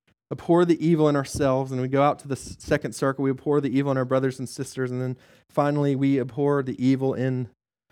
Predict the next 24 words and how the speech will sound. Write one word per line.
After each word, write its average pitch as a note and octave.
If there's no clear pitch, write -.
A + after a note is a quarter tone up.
the B2+
world. A#2+
Because D#3
we F3+
love D3+
Christ C3+
and C#3
because D3
we D#3
love D3
the C#3+
brothers, C3+
we C#3
want C#3
the D3
world C3+
to D3+
know D3
Christ. B2+
We C#3
abhor D#3
the C#3+
evil C#3
in B2+